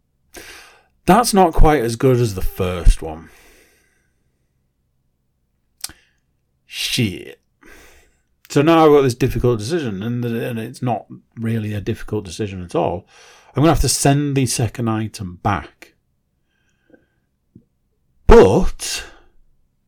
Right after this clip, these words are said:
a man who believes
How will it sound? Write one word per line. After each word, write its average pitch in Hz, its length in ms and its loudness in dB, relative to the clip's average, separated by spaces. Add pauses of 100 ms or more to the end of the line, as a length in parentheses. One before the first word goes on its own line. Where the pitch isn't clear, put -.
(960)
a 123 60 -4
man 175 280 4
who 165 200 6
believes 135 920 0